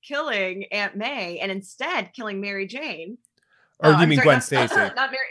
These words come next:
Speaker 1: uh, <clears throat>
Speaker 2: It's okay.
Speaker 1: excuse me.
Speaker 2: I know. You, yeah, the, the, the gaff made you
Speaker 1: Killing
Speaker 2: choke on your
Speaker 1: Gwen
Speaker 2: water.
Speaker 1: Stacy to then make way for Mary Jane.
Speaker 2: You know what's
Speaker 1: Sorry, I
Speaker 2: funny?
Speaker 1: started choking because, like, Stan Lee was like, "What did you say?"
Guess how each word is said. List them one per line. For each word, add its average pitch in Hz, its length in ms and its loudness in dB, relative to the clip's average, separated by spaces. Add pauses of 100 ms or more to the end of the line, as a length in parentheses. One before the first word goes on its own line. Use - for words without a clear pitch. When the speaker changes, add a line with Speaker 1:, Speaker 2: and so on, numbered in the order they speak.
(140)
Speaker 1:
uh, 262 580 4
<clears throat> - 100 -20
Speaker 2:
It's - 100 -2
okay. 110 240 2
Speaker 1:
excuse - 280 -10
me. 160 60 -20 (300)
Speaker 2:
I 117 100 0
know. 117 140 2
You, 123 260 -2
yeah, 120 400 4 (200)
the, 120 500 -2
the, 123 60 -12
the 117 120 4
gaff 147 380 2
made 139 180 0
you 131 80 -2
Speaker 1:
Killing 247 120 -2
Speaker 2:
choke 117 200 2
on 101 60 -4
your 101 60 -2
Speaker 1:
Gwen 95 100 -2
Speaker 2:
water. 92 120 -4
Speaker 1:
Stacy 226 720 -2 (140)
to 233 100 0
then 226 180 0
make 220 220 -2
way 233 200 2
for 233 180 -10
Mary 214 300 -6
Jane. 208 520 -10 (340)
Speaker 2:
You 131 100 2
know 135 100 4
what's 123 180 -2
Speaker 1:
Sorry, - 180 4
I - 20 -
Speaker 2:
funny? 151 60 -4
Speaker 1:
started 98 260 -10
choking 240 360 -4
because, 202 460 -4
like, 214 160 -4
Stan 254 340 0
Lee 262 80 -6
was 247 100 -8
like, 226 200 -2
"What 294 340 -2
did 311 160 -12
you 320 220 -14
say?" 294 220 -18